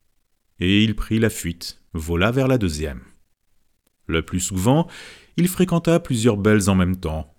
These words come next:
provoquait partout des jalousies et des rages, fut forcé parfois de payer l'indemnité de jeunesse ou de virginité.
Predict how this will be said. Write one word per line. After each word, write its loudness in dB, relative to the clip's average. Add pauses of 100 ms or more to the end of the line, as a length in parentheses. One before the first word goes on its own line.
provoquait 4
partout 0
des 0
jalousies 2
et 2
des 4
rages, 6
fut 0
forcé 0
parfois 0
de 0
payer 2
l'indemnité 0
de 0
jeunesse 0
ou 0
de 4
virginité. 0